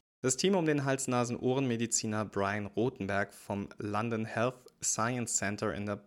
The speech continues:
Provinz Ontario hat zehn Studien mit insgesamt zweihundertdreizehn Teilnehmenden ausgewertet und kommt zu folgendem Ergebnis. Das Zukleben des Mundes ist eine aktuelle Praxis, die oft von Berühmtheiten beworben wird,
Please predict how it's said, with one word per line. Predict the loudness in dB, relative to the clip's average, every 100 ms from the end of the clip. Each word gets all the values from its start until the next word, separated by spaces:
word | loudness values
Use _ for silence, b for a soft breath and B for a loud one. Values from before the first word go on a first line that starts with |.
| -18
Provinz | -6 -4 0 0 0 -4
Ontario | -6 -8 -2 0 0 0 -2 -4
hat | -6
zehn | -4 -2 0 -2
Studien | -4 -4 -4 -4 -4
mit | -4 -4
insgesamt | -6 -4 -4 -4
zweihundertdreizehn | -4 -4 -2 -2 -2 -6
Teilnehmenden | -4 -2 -2 -4 -4 0
ausgewertet | 0 -2 -4 -2 0 0
und | -2
kommt | -4 -4
zu | -6
folgendem | 0 2 2 -2
Ergebnis. | -4 -4 -6 -2 0 2 0 B B B B B B
Das | 2 2 2
Zukleben | 0 -2 0 0 2
des | 0 0
Mundes | 0 0 2 0 0 -6 -12 -4
ist | 0 2
eine | 4 4
aktuelle | 2 -2 -4 -4
Praxis, | -6 -8 -4 -4 -2
die | -4
oft | -6 -4
von | -4
Berühmtheiten | -2 -2 -4 -4 -8 -6 -6
beworben | -6 -2 -2 0 0
wird, | -2 -2